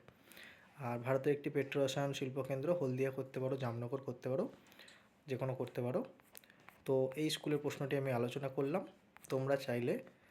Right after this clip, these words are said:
আমার যে Telegram চ্যানেল আছে, Telegram-এ সার্চ করেও কিন্তু তোমরা আমার এই চ্যানেলটিতে জয়েন হতে পারো এবং জয়েন হয়ে তোমরা তোমাদের স্কুলের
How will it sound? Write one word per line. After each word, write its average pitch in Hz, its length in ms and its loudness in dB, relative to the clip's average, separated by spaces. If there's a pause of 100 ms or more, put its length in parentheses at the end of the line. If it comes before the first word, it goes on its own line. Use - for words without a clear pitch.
(260)
আমার 120 360 0 (420)
যে 127 200 -2
Telegram 127 420 0
চ্যানেল 123 320 0
আছে, 127 260 0 (840)
Telegram-এ 123 440 0
সার্চ - 340 -2
করেও 135 240 2
কিন্তু 131 300 -2 (300)
তোমরা 123 240 -2
আমার 120 180 2
এই 117 80 2
চ্যানেলটিতে 120 520 -2
জয়েন 120 220 0
হতে 123 200 -2
পারো 135 220 2 (800)
এবং 127 200 -2
জয়েন 139 280 4
হয়ে 143 200 2
তোমরা 143 280 0
তোমাদের 135 360 -2
স্কুলের 131 280 -4